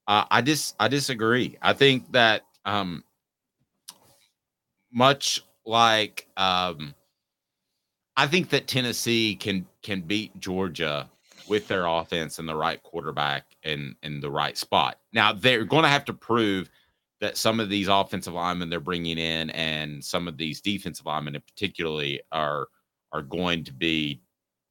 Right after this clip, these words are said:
beasts, uh, difference makers. But, you know, Alabama ran the football at Georgia last year and beat 'em that way. So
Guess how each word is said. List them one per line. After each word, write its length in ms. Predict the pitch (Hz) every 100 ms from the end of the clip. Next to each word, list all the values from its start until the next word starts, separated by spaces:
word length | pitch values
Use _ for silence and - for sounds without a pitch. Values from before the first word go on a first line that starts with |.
| _ _
beasts, 580 | 92 80 69 - - - _
uh, 380 | 73 71 67 65 - _ _
difference 460 | 117 113 95 85 -
makers. 500 | 85 78 71 67 - - _ _ _ -
But, 340 | 98 95 - _ _ _ - -
you 80 | 92
know, 100 | 92
Alabama 560 | 95 127 185 165 165 151
ran 240 | 110 110
the 80 | 117
football 760 | - 117 - 95 90 85 80 - -
at 260 | 113 -
Georgia 560 | - 85 104 - 65 - _ _ _ 67
last 340 | 64 - -
year 240 | 60 - _ _ _ _ _ _ _ 85
and 420 | 85 85 85 127
beat 220 | 110 139
'em 240 | 87 - _ _
that 220 | 76 73 71
way. 340 | 69 - - _ _
So 520 | - 117 104 92 87